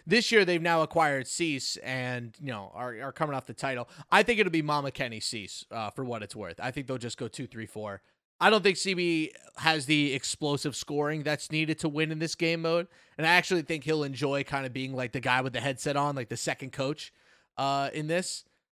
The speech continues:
Um, I, I think Mama's gonna come in on a scorcher. I think Kenny has looked great, and I think Cease,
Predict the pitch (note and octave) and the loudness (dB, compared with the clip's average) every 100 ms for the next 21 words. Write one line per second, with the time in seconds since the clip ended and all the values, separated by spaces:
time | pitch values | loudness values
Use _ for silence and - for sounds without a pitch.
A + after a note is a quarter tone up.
0 | _ - C#3 C3 B2 A#2+ D3 D3+ D#3 E3 | _ -8 -4 -2 -4 -2 2 4 2 0
1 | D3+ C#3+ C3+ B2+ - C#3+ C3 A#2+ C#3 C3 | 0 0 0 -2 -6 -6 -6 -6 -6 -6
2 | B2+ A#2+ C3 B2 - C3+ B2+ - B2+ A#2+ | -8 -6 -8 -6 -6 -4 -6 -4 -4 -4
3 | - B2+ C3 B2+ B2+ A2+ A#2+ - - B2+ | -4 -6 -4 -4 -6 -6 -8 -10 -8 -6
4 | A2+ G2+ A#2 A#2+ G2+ - A#2 G#2 | -6 -6 -8 -8 -8 -6 -6 -8